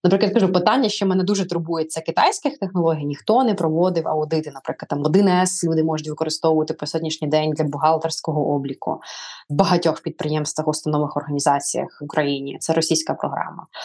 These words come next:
Ось буквально два дні тому з'явилося повідомлення, що на Західній Україні використовують, е, м, салони краси, російські програми для, там, обслуговування клієнтів.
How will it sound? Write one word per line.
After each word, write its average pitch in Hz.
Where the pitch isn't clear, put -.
Ось 170
буквально 185
два 175
дні 175
тому 196
з'явилося 175
повідомлення, 190
що 160
на 151
Західній 185
Україні 185
використовують, 160
е, 156
м, 165
салони 170
краси, 185
російські 175
програми 156
для, 147
там, 139
обслуговування 156
клієнтів. 139